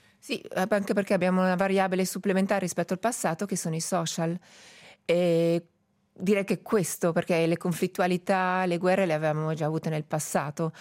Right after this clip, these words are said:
Oggi abbiamo i social, dove lì viene riversato tutta una serie di rancore, di, di odi in maniera incontrollabile, e lì c'è una grossa responsabilità di chi gestisce queste piattaforme,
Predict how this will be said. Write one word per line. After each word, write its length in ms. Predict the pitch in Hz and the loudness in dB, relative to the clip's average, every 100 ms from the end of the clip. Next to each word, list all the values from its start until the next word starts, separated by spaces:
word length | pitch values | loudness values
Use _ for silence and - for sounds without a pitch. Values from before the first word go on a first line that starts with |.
| - - - | -20 -14 -2
Oggi 460 | 156 165 170 196 196 | 0 0 0 0 0
abbiamo 320 | 160 156 151 | -2 -2 0
i 60 | 175 | 0
social, 640 | - 170 160 - 190 190 | 0 0 0 0 2 2
dove 600 | 165 156 151 180 165 147 | 0 -2 0 2 2 2
lì 320 | 143 147 160 160 | 0 -2 -2 -4
viene 340 | 156 131 135 - | -6 -4 -4 -4
riversato 880 | 151 156 165 - 160 156 151 170 165 - - | -2 0 -2 -2 -2 -2 -2 -2 -2 -8 -16
tutta 320 | - 185 - 185 | -8 -8 -2 0
una 380 | 175 175 170 | 2 2 0
serie 340 | 165 180 170 160 | -2 -2 -2 0
di 100 | 165 | 0
rancore, 840 | 156 175 - 190 170 165 165 165 | 0 0 0 0 2 2 0 -2
di, 260 | 160 151 143 | -2 -4 -4
di 180 | 170 165 | -2 0
odi 560 | 160 160 190 190 - | 0 0 0 -2 -2
in 120 | 165 | -4
maniera 300 | 160 160 160 | -2 -2 0
incontrollabile, 1040 | 170 160 160 156 160 160 160 139 139 151 160 - - - - | -2 -2 -4 -2 0 0 0 0 -2 -2 -4 -6 -18 -18 -12
e 200 | - 151 | -2 0
lì 420 | 156 180 196 190 - | 2 0 0 -2 -6
c'è 160 | - | -2
una 140 | 151 156 | 0 0
grossa 260 | 160 151 | -2 0
responsabilità 920 | 160 156 - 165 - 160 160 - 160 156 | 0 -2 -2 -2 0 0 0 0 0 0
di 180 | 156 147 | -4 -4
chi 140 | 175 | -2
gestisce 560 | 165 165 - 185 - 170 | 0 0 0 -2 0 -2
queste 260 | 165 165 | -4 -4
piattaforme, 760 | 165 151 180 165 202 202 214 | -4 -2 -2 0 0 2 0